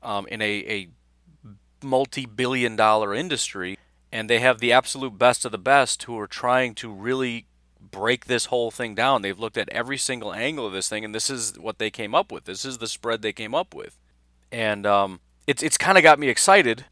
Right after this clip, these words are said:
because, again, I, I just, I really don't see that. A win? Absolutely, I expect a win. But I,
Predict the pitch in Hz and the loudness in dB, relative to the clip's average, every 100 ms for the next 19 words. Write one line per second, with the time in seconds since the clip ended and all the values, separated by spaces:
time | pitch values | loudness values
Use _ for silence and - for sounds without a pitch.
0 | _ _ - 131 143 156 147 135 143 135 | _ _ -8 -2 2 4 4 4 2 2
1 | 147 143 92 127 139 135 113 101 92 - | 0 -2 -2 -2 -2 -4 -4 -6 -6 -6
2 | 143 85 69 - _ _ - 123 135 190 | -8 -10 -14 -16 _ _ -6 0 4 4
3 | 226 - 143 151 - 180 202 98 87 98 | 2 4 6 6 2 -2 -2 -2 -2 -2
4 | - - 117 - 101 139 92 76 _ _ | -2 -2 -2 -2 -8 -6 -8 -10 _ _
5 | - 123 127 | 0 6 8